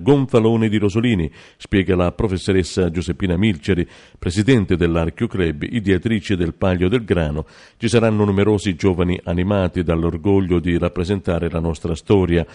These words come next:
Il Palio Rosolinese si è svolto per sette edizioni,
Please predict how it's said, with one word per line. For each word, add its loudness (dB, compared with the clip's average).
Il -8
Palio 2
Rosolinese 2
si -2
è 2
svolto 0
per 0
sette 0
edizioni, 0